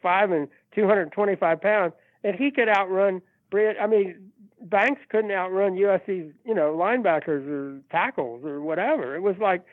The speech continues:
it was like, you know, it wasn't any contest in terms of, of, of football players. And, and, and then when you look at tradition,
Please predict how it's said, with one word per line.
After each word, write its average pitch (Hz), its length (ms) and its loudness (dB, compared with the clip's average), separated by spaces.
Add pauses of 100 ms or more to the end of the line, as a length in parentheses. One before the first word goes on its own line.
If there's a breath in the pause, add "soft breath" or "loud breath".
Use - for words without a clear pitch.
(420 soft breath)
it - 80 -4
was 311 160 0
like, 196 220 2
you 294 100 -6
know, 208 220 0 (240)
it 220 140 -10
wasn't 226 340 2
any 196 220 2
contest 196 580 0
in 151 120 -4
terms 175 320 0
of, 147 140 -2 (440 soft breath)
of, 156 240 2 (100)
of 170 220 -2 (420)
football 165 340 2
players. 131 460 0
And, 143 160 -6
and, 156 220 -4
and 185 240 0
then 208 160 2
when 196 160 2
you 180 100 2
look 196 200 0
at - 140 -4
tradition, 170 540 0